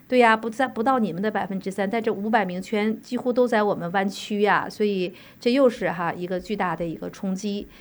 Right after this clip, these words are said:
啊，这是今天对我们湾区不，不利的一些消息了。呃，那我接下来呢，再请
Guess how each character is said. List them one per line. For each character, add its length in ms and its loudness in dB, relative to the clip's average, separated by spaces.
啊， 100 2
这 140 2
是 100 2
今 160 2
天 180 4
对 120 2
我 80 4
们 100 -6
湾 100 0
区 140 -4
不， 260 -4
不 180 -6
利 200 -2
的 100 -4
一 120 -8
些 160 -6
消 240 -2
息 160 -6
了。 180 -6
呃， 200 4
那 120 6
我 100 6
接 200 0
下 100 4
来 160 4
呢， 160 2
再 160 0
请 460 -4